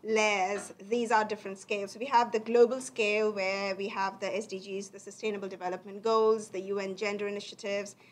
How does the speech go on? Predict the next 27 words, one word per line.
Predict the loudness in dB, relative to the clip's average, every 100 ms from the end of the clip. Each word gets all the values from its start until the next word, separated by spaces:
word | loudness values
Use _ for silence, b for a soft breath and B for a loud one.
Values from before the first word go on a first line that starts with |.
| B B 0
um, | 0 0
and | 0
also | 0 0
the | 0
new | 2 0 0
urban | -4 -4 -4
agenda. | 0 0 0 -4 -4 -6 -14 b b b
But | 8
also | 10 10 8
at | 4
the | 4
national | 4 6 6 2 0
scale, | 0 0 0 2 0 0
you | 0
have | 0 6 8 8 4 2 6
other | 6 6 0
programs | -2 -2 0 0 -2 -6
like | -10
the | -12
Smart | -10 -4 -4 -6
Cities | -16 -16 -14
Mission, | -14 -14 -14 -10
which | -8 -10 -14 -20 b b b _ _ _ _
tries | 2 6 6 4 0 -8 -4
to | 0 0 -2
present | -4 0 0 -2
a | -10